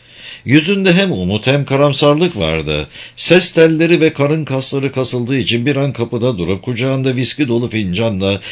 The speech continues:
sallanan sandalyede sallanan Dussander'e baktı. Adamın sırtında hala en iyi takım elbisesi vardı.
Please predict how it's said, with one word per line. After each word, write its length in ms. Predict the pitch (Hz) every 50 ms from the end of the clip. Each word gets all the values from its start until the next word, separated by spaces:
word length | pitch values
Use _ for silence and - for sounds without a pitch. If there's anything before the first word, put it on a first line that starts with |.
| - -
sallanan 600 | - - 131 131 143 139 139 143 143 143 151 151
sandalyede 760 | 143 - - 131 135 131 127 143 151 151 143 143 131 139 131
sallanan 640 | - - 127 135 139 135 139 135 135 135 131 117 101
Dussander'e 680 | 113 104 - - - 87 104 113 107 101 90 95 92
baktı. 480 | 90 90 90 - - - 85 82 85 85 - _ _ _ _ _ _ _ _ _ - - - - - - -
Adamın 300 | - 143 160 190 196 208
sırtında 580 | 185 - - 190 175 - 180 175 170 170 151 151
hala 380 | 175 180 180 170 170 165 147
en 180 | - 165 170 156
iyi 180 | 151 147 151
takım 340 | 147 - 135 113 107 123 139
elbisesi 500 | 139 127 117 107 - - 104 87 98 95
vardı. 500 | 90 87 85 85 82 76 80 78 78 78